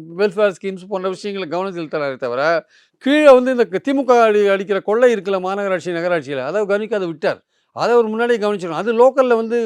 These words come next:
கோஷி பூசலை உண்டாக்கி, இப்போ எலெக்ஷன்ஸ்ல அவங்க ஒழுங்கா வேலை செய்யணும்ல,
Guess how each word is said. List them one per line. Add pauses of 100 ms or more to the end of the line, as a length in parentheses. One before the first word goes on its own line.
கோஷி
பூசலை
உண்டாக்கி, (480)
இப்போ
எலெக்ஷன்ஸ்ல
அவங்க
ஒழுங்கா
வேலை
செய்யணும்ல,